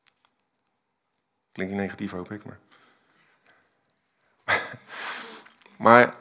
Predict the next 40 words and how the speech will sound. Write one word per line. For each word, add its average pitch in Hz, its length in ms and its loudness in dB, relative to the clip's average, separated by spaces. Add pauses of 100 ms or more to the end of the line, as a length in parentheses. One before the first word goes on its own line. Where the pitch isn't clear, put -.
(380)
dat 139 100 -8
is - 20 -8
wel 147 220 6
iets 143 160 4
even 127 440 0
om 113 100 -6
bij 110 100 0
stil 175 220 -8
te 127 60 -8
staan. 95 140 -6
Want 95 120 -6
als 120 120 -4
je 110 60 -8
dus 107 100 -8
daadwerkelijk 139 460 -2
over 98 180 -4
God 107 140 -8
gaat - 120 -12
vertellen 165 260 -8
tegen 101 160 -4
die 95 100 -8
mensen, 87 400 -12 (840)
dan 131 120 -12
zie 139 140 -8
je 131 60 -4
dat 117 120 2
het 110 100 -8
respect 120 400 -6
ook 180 120 -6
een 196 60 -8
beetje 170 200 -6
gaat 101 140 -8
veranderen. 85 460 -10 (2750)
En - 140 -18
toch 90 160 -6
zegt - 180 -4
God 101 140 -6
tegen 98 200 -4
ons 98 200 -8
van, 110 220 -12